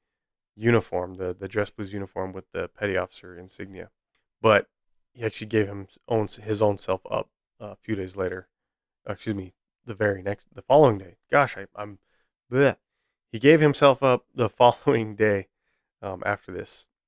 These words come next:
Because of this escape, they transferred him to the maximum security Walpo State Prison. And then six years after his tr-, this transfer,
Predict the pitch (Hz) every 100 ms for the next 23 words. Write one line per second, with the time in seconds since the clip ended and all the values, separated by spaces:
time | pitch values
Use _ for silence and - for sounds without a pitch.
0 | _ _ _ - - 120 - 135 143 127
1 | - 101 - - 147 117 _ _ _ _
2 | _ _ _ 113 110 - 120 - 123 113
3 | 110 - 107 104 104 104 - 117 101 104
4 | 107 - 110 - 107 - 107 107 107 107
5 | 104 - _ _ _ 104 104 113 123 117
6 | 110 - - 104 - - 104 113 156 165
7 | _ _ _ _ _ _ _ _ - 107
8 | 107 107 107 104 - - 143 - 135 127
9 | 117 - _ _ - 127 131 - 120 113
10 | 107 - _ _ _ 110 - - - 113
11 | - 135 147 - 104 104